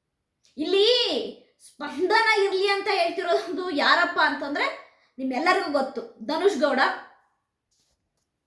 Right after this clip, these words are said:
ಆಯ್ತಾ? ಸ್ಪಂದನಕ್ಕೆ ಸಪೋರ್ಟ್ ಮಾಡೋದು ಇನ್ ಯಾರು ಮಾಡ್ತಾರೆ? ಮಾಡಿದ್ರೆ, ಆ, ಧನುಷ್ ಗೌಡ ಮಾಡ್ಬೇಕು, ಕಾವ್ಯ ಮಾಡ್ಬೇಕು, ಅವ್ರಿಬ್ರೇ ಮಾಡ್ಬೇಕಷ್ಟೇ ಸ್ಪಂದನನ್ಗೆ. But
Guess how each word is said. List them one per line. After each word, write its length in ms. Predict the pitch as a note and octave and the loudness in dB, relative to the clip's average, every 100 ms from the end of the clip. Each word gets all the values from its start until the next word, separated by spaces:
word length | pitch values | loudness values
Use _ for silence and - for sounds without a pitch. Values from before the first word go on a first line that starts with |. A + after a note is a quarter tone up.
| _ _ _ _ _ _ _ _ _ _ - | _ _ _ _ _ _ _ _ _ _ -20
ಆಯ್ತಾ? 340 | A3+ F3+ - - | -14 -14 -16 -12
ಸ್ಪಂದನಕ್ಕೆ 560 | - C4+ F#4+ G#4 G#4+ G#4+ | -4 0 0 0 0 -2
ಸಪೋರ್ಟ್ 360 | - F#4+ F#4 | 0 0 2
ಮಾಡೋದು 260 | G4+ G4+ F#4+ | 2 2 0
ಇನ್ 100 | E4 | 0
ಯಾರು 220 | F4+ A4 | 2 2
ಮಾಡ್ತಾರೆ? 760 | D#4 B3 G3+ D4 D#4 - - _ | 0 -4 -4 -2 -4 -6 -14 _
ಮಾಡಿದ್ರೆ, 800 | A#3+ C#4+ G#4 G#4+ C#5+ D#5 - - _ - - | -2 0 0 0 0 -2 -6 -18 _ -2 0
ಆ, 240 | C4 A#3+ A3 G#3 | 0 -2 -4 -6
ಧನುಷ್ 380 | G#3+ E4 G4 G#4+ | 0 2 2 2
ಗೌಡ 140 | G#4+ G4 | 4 4
ಮಾಡ್ಬೇಕು, 400 | F#4+ F4+ F#4+ A4+ | 4 0 -2 -2
ಕಾವ್ಯ 240 | E4+ D4+ E4 | 2 2 2
ಮಾಡ್ಬೇಕು, 540 | C#4+ A#3 A3 G#3 A#3+ - | 0 -2 -4 -10 -14 -8
ಅವ್ರಿಬ್ರೇ 360 | C4 C4 C#4 A4 | -4 -2 0 2
ಮಾಡ್ಬೇಕಷ್ಟೇ 580 | G#4+ F#4+ D#4+ C4 C#4+ | 2 2 0 -2 -6
ಸ್ಪಂದನನ್ಗೆ. 800 | - C4 B3+ B3+ A3+ G3 - _ _ _ _ _ _ _ _ _ - | -6 -6 -4 -4 -6 -10 -16 _ _ _ _ _ _ _ _ _ 0
But 300 | D#4 D#4 - | 2 2 -2